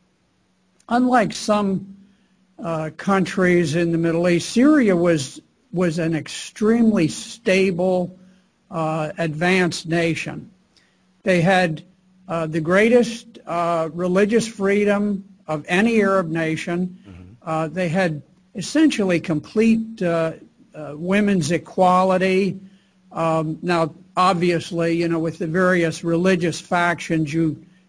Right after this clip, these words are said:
Speaker 1: you, you're gonna have some variations on that. Uh, but women were able to travel, they were able to go to school, they were able to wear what they wanted,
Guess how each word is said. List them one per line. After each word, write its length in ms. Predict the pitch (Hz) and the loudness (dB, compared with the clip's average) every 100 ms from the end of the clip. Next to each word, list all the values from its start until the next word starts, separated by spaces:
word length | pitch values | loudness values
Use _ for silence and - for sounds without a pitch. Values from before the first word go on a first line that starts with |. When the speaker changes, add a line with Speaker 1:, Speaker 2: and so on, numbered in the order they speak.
| _ | _
Speaker 1:
you, 380 | - 156 180 170 | -10 -4 0 0
you're 240 | 180 175 | 0 -2
gonna 220 | 165 170 156 | 0 0 0
have 280 | 165 143 | 0 -2
some 260 | - 165 156 | -4 -2 0
variations 840 | 160 170 165 175 175 156 170 147 156 | 2 2 2 2 0 0 -4 -4 -4
on 220 | 160 156 | -4 -2
that. 320 | 156 156 147 _ _ _ _ _ _ | -4 -4 -8 _ _ _ _ _ _
Uh, 280 | 160 165 156 | -2 0 0
but 240 | 160 175 | 0 0
women 380 | 180 214 214 202 | 4 4 4 4
were 160 | 185 185 | 4 4
able 260 | 185 175 | 2 0
to 160 | 170 165 | -4 -8
travel, 640 | - 208 196 190 185 190 180 | -2 2 2 2 0 -2 -2
they 160 | 170 | -4
were 220 | 160 160 | -4 -4
able 220 | 170 160 165 | -4 -6 -8
to 160 | 175 | -8
go 160 | 160 151 | -8 -8
to 80 | 147 | -10
school, 560 | - 190 180 180 175 | -6 -2 -2 -2 -4
they 160 | 170 156 | -6 -6
were 200 | 156 160 | -4 -4
able 220 | 165 147 | -4 -6
to 140 | 147 | -6
wear 240 | 156 165 160 | -2 0 2
what 180 | 151 143 | 0 -4
they 120 | 151 | -4
wanted, 680 | 156 170 170 165 160 147 | 0 2 2 0 0 -4